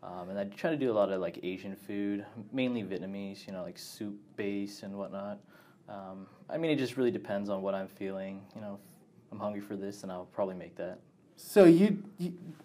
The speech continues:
Speaker 2: soup bases <laughs> are very complex. Don't, you're just kind of brushing it off. So where did you learn how to cook and figure all that out?
Speaker 1: When I was young, I would always watch my mom make food, and then I would kinda just keep notes of that. Uh, but once I moved out at eighteen, I pretty much <laughs> was forced to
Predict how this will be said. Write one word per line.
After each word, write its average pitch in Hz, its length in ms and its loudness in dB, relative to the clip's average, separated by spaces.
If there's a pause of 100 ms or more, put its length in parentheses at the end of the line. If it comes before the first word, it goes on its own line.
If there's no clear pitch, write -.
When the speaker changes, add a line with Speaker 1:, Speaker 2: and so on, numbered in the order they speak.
(200)
Speaker 2:
soup - 260 6
bases 190 360 8
<laughs> - 60 6
are 214 60 12
very 175 300 12
complex. 151 540 10
Don't, - 260 8 (200)
you're 180 160 12
just 196 200 10 (200)
kind 160 180 10
of 127 100 2
brushing 160 340 10
it 135 120 4
off. 123 280 8 (260)
So 185 120 6
where 156 240 8
did 254 160 6
you 254 80 8
learn 185 220 8
how 170 140 4
to 131 80 0
cook - 400 2
and 107 260 -8 (340)
figure 147 380 4
all 151 140 8
that 131 160 8
out? 147 260 4 (300)
Speaker 1:
When 135 180 2
I 127 80 6
was 127 300 2
young, 107 280 -2
I 107 120 4
would 107 180 2
always 107 260 0
watch 101 240 0
my 101 120 -2
mom 98 440 0
make 98 220 -6
food, 104 400 -4
and 101 140 -4
then 95 100 -4
I 95 80 -4
would 95 160 -4
kinda 101 180 -4
just - 500 -10 (120)
keep 110 160 -10
notes 98 360 -6
of 95 60 -14
that. 101 380 2 (320)
Uh, 95 140 -2
but 95 140 -4
once 107 240 -2
I 120 60 0
moved 104 340 -6
out 98 240 6
at 92 120 2
eighteen, 101 800 -6
I 98 180 -6
pretty - 240 -10
much 104 160 -8
<laughs> - 20 -4
was 139 160 -2
forced - 440 -8
to 98 360 -6